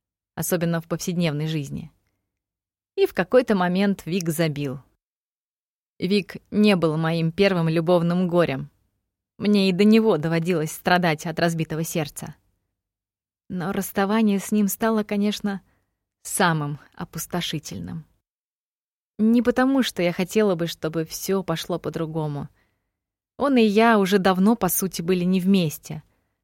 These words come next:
Но из-за всего, что я потеряла, когда наша любовь рухнула.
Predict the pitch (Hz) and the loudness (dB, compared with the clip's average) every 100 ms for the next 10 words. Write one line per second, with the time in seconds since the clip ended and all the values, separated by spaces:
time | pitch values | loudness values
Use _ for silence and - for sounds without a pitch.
0 | _ _ _ _ _ _ _ 196 196 202 | _ _ _ _ _ _ _ 0 4 4
1 | 190 214 - 226 220 - 214 208 202 - | 4 2 2 0 0 0 0 0 -2 -4
2 | 208 233 233 175 165 _ _ _ _ _ | 0 0 0 -2 -8 _ _ _ _ _
3 | _ _ 190 175 185 185 180 185 180 185 | _ _ -6 -4 -2 -2 -4 -4 -6 -4
4 | 190 - 185 165 - 156 151 156 | -6 -6 -8 -8 -10 -12 -12 -14